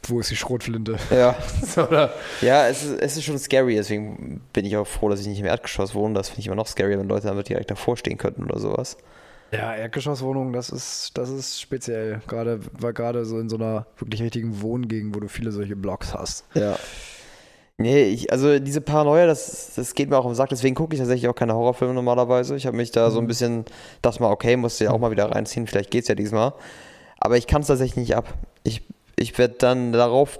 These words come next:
Speaker 2: bin ich erstmal drei, vier Tage paranoid.
Speaker 1: Äh, hast du das mit Büchern auch?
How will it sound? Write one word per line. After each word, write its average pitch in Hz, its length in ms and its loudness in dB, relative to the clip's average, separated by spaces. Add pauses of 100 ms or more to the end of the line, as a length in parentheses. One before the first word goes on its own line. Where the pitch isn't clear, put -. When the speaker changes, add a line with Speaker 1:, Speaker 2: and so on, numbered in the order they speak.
(140)
Speaker 2:
bin 127 120 2
ich 123 100 -2
erstmal 123 180 4
drei, 123 180 6
vier 135 160 2
Tage 120 220 2
paranoid. 113 520 2 (1600)
Speaker 1:
Äh, 123 80 2
hast 113 680 0
du 180 40 -2
das 135 120 0
mit 104 140 -8
Büchern 107 300 -4
auch? 101 320 -6